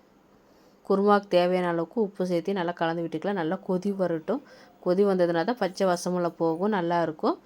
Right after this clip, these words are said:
ஒரு பத்து நிமிஷம் மட்டும் கொதிக்கட்டும். அடுத்து உருளைக்கிழங்கு பாருங்க, வேக வச்சு வச்சிருக்கேன். அந்த உருளைக்கிழங்கை சேர்த்திக்கிறேன். ரெண்டு உருளைக்கிழங்கு, பெரிய உருளைக்கிழங்கு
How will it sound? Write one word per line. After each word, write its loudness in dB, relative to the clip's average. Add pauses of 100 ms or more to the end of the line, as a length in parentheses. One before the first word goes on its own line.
(480)
ஒரு 0
பத்து 0
நிமிஷம் 0
மட்டும் 0
கொதிக்கட்டும். 0 (380)
அடுத்து 2
உருளைக்கிழங்கு 2
பாருங்க, 4 (100)
வேக 4 (100)
வச்சு -4
வச்சிருக்கேன். 0
அந்த 2
உருளைக்கிழங்கை 0 (100)
சேர்த்திக்கிறேன். 0 (2750)
ரெண்டு 4 (100)
உருளைக்கிழங்கு, 0
பெரிய 4
உருளைக்கிழங்கு -2